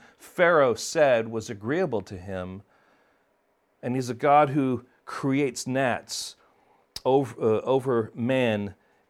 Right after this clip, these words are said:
and beast. All of this in the face of Egypt's Pharaoh, in the face of the people of Egypt, and ultimately their man-made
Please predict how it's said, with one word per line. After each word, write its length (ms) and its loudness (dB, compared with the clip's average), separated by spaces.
and 280 -4
beast. 460 -2
All 260 6
of 240 2
this 380 2
in 200 -2
the 100 2
face 760 2
of 240 4
Egypt's 500 -2
Pharaoh, 720 2
in 140 0
the 80 6
face 400 4
of 140 0
the 80 2
people 500 6
of 120 4
Egypt, 600 0
and 180 -2
ultimately 920 2
their 280 4
man-made 1120 -2